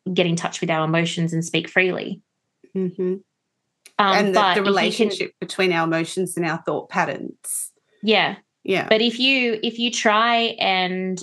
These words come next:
Speaker 1: um, share what's happened to you or why you believe a certain thing about yourself that got you into the shit jar of rice in the first place, um,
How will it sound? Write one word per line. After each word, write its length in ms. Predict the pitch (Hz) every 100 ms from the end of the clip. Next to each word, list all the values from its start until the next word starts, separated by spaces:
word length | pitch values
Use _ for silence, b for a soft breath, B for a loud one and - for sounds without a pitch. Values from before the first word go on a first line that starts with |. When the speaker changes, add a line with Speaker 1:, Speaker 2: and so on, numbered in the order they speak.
| -
Speaker 1:
um, 640 | 185 180 180 180 180 185 - _ -
share 880 | - - - 202 208 208 196 185 185 -
what's 280 | 185 185 -
happened 540 | 196 190 202 190 180
to 240 | 175 -
you 380 | 190 185 214 196
or 140 | 185 175
why 240 | 185 185
you 240 | 190 190 185
believe 480 | 185 185 185 196
a 60 | 185
certain 320 | 175 190 - 175
thing 180 | 190
about 280 | 185 180 -
yourself 800 | 180 175 170 - 190 180 175 - -
that 180 | 202 196
got 200 | 196 180
you 140 | 185
into 500 | 180 180 180 - 180
the 120 | 175 175
shit 220 | 175 175
jar 200 | 190 175
of 60 | 170
rice 260 | 185 180 175
in 60 |
the 80 | 170
first 340 | 175 196 190 -
place, 340 | 165 170 - b b _ _ _ _ _
um, 440 | 196 185 185 185